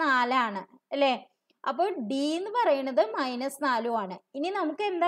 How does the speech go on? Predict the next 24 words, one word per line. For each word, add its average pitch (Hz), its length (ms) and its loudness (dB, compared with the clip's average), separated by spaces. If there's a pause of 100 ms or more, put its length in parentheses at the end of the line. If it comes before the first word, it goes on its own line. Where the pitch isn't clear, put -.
കണ്ടുപിടിക്കേണ്ടത്? 294 1040 0 (500)
ടി 285 160 0 (400)
ടെൻ 269 220 6 (280)
ആണ് 277 140 0 (120)
കണ്ടുപിടിക്കേണ്ടത്. 240 720 0 (180)
ടി 285 100 -2 (220)
എൻ 427 160 -2
കാണാനുള്ള 359 520 0 (100)
ബാക്കി 311 320 2
എന്താണ്? 285 360 0 (280)
എ - 20 -2 (300)
പ്ലസ് 370 320 2 (140)
എൻ 233 100 -6 (120)
മൈനസ് 226 480 -6
വൺ 233 160 -2 (320)
into 226 360 -6 (180)
ഡി 220 180 -8 (200)
എന്നുള്ളതാണ്. 196 720 -6 (1000)
അപ്പൊ 302 220 2
നമ്മൾ 311 200 0 (160)
ഇതിന് 302 280 0 (180)
ഓരോന്നിലും 294 580 8
കൊടുത്ത 285 300 8 (480)
എക്ക് 285 400 4